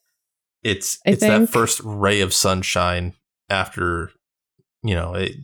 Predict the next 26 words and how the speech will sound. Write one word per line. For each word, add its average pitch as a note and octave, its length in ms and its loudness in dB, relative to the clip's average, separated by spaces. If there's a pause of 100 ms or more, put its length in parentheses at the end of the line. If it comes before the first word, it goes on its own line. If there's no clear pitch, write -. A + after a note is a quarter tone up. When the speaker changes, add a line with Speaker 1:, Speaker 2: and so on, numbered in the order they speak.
(140)
Speaker 1:
having F2+ 460 -2
that, F2 300 -2
that F#2+ 180 0
huge G#2 320 -2
storm F#2 420 0
pass - 280 -2
over F2+ 200 -4
you. D#2+ 280 -10 (1400)
Speaker 2:
It G3+ 100 4
really A3+ 340 4
is. D3 400 4
It's G3 260 2
different D#3+ 680 0
because E3+ 880 2 (120)
she G3 300 2
notices F#3 580 4
all D#3+ 200 2
the F#3+ 80 6
things F#3 340 4
in G3 80 8
the F3 100 6
bazaar E3+ 520 2
that F3+ 260 2 (220)
were F#3+ 340 8
not F#3 380 4
there, F#3 640 4